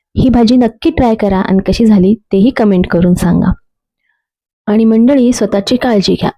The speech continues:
असे मस्त मस्त खाण्यासाठी स्वस्थ राहा आणि स्वस्थ राहण्यासाठी असेच मस्त मस्त खात राहा. त्यासाठी आमचे चॅनल सबस्क्राईब करा, कारण अशा मस्त मस्त रेसिपींबरोबर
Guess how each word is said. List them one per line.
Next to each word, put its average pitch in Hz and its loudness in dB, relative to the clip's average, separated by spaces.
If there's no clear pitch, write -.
असे 269 -2
मस्त 269 0
मस्त 262 0
खाण्यासाठी 208 -2
स्वस्थ 185 -4
राहा 180 0
आणि 180 0
स्वस्थ 175 -4
राहण्यासाठी 170 0
असेच 269 -4
मस्त 190 -4
मस्त 240 -2
खात - -10
राहा. - -6
त्यासाठी 277 0
आमचे 226 0
चॅनल 247 0
सबस्क्राईब 220 -2
करा, 196 0
कारण 196 -2
अशा 208 -2
मस्त 208 0
मस्त 214 -2
रेसिपींबरोबर 202 0